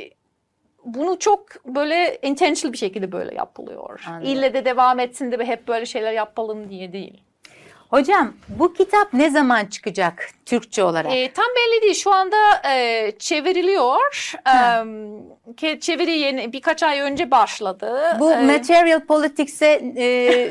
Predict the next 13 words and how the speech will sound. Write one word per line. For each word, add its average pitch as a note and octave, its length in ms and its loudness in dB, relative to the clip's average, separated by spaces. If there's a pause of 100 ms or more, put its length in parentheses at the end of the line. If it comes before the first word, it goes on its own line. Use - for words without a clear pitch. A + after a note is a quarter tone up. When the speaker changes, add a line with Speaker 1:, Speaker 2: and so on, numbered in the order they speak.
(140)
Speaker 2:
<laughs> - 120 -8
nasıl D4 300 2
bir C4 160 0
başlık A#3+ 480 2 (420)
düşünüyorsunuz? B3+ 840 0
Speaker 1:
İşte F#4+ 240 4
onu G#4 120 4 (100)
hala A#4 420 4
çevir-, G4+ 300 0 (120)
aslında, F#4 480 0
e, A3 1700 -4
çevirmenle F#4 600 0
tartışıyoruz. F4+ 1040 -4